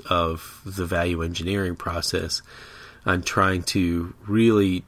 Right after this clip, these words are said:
taper it down and make it efficient and make it, you know, a lot of people say, "Oh, they're just gonna make it cheap." Well, you know, actually it, it made a couple of, it forced us to do some things creatively with the structure that actually, in a way, I think made it better.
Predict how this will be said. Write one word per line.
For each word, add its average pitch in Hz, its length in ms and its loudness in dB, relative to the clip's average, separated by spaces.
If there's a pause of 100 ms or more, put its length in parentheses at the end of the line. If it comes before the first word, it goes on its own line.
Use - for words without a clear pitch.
taper 104 380 2
it 85 160 -8
down 87 300 0
and 87 120 -4
make 95 240 -2
it 92 60 -2
efficient 82 540 -4
and 82 240 -6 (160)
make 95 260 -2
it, 87 140 0 (800)
you 107 120 4
know, 95 140 4
a - 0 -
lot 104 220 6
of 107 60 -2
people 92 180 0
say, 82 100 0
"Oh, 98 240 2
they're 90 140 -2
just 90 180 -4
gonna 90 140 -4
make 87 180 -4
it 87 80 -10
cheap." 98 300 -2
Well, 117 180 4
you 117 140 4
know, 113 240 0
actually 120 440 4
it, - 80 -6 (120)
it 120 140 0 (240)
made 127 280 6
a 117 60 6
couple 120 580 4
of, 92 560 0
it 104 140 -2
forced - 380 4
us 120 160 6
to 104 120 -16
do 104 200 2
some 98 220 0
things 98 320 -2
creatively 104 720 -2
with 101 260 -4
the - 80 -8
structure 117 540 -2 (840)
that 95 540 4 (460)
actually, - 400 2
in 120 80 4
a 95 40 2
way, 110 260 4
I 135 60 -2
think 127 280 0
made 117 180 2
it 107 140 0
better. 95 340 -2